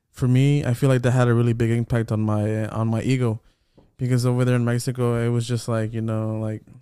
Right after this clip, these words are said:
that's, like, a different world. Every day I would go to school, I would get bullied, I would get beat up, and all, basically everything you can imagine, wedgied, re-,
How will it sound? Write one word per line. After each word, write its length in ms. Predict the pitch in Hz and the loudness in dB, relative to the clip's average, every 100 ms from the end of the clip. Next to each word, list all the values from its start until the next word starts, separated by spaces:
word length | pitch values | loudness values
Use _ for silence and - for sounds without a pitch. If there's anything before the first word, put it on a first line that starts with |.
| _ | _
that's, 220 | 117 135 | -2 0
like, 140 | 131 113 | -2 -4
a 40 | |
different 360 | 113 123 120 113 | -4 -4 -4 -2
world. 280 | 117 113 113 | 0 0 0
Every 200 | 117 117 | -2 -2
day 220 | 117 113 | -2 -2
I 80 | 110 | -2
would 260 | 110 113 | -2 -4
go 140 | 113 113 | -2 0
to 80 | 110 | 0
school, 480 | - 127 127 127 - _ _ _ | -4 -4 -2 -2 -6 _ _ _
I 60 | 117 | -4
would 140 | 113 | -4
get 160 | 113 110 | -4 -2
bullied, 300 | 117 123 120 | 0 0 0
I 80 | 113 | 0
would 140 | 110 | -2
get 160 | 110 110 | -4 -2
beat 160 | 117 | 2
up, 160 | 117 117 | 0 0
and 120 | 120 | 2
all, 320 | 139 156 - _ 127 | 6 4 4 _ -4
basically 560 | 139 143 135 131 120 131 | -2 0 -2 -4 -6 -6
everything 380 | 120 127 120 120 | -4 -4 -2 -4
you 80 | 113 | -2
can 160 | 120 | -2
imagine, 640 | 110 110 113 113 110 110 113 | -2 -2 -4 -6 -6 -6 -2
wedgied, 560 | 117 113 117 113 110 - _ _ _ _ _ | -2 -2 -4 -4 -6 -8 _ _ _ _ _
re-, 140 | 113 | -14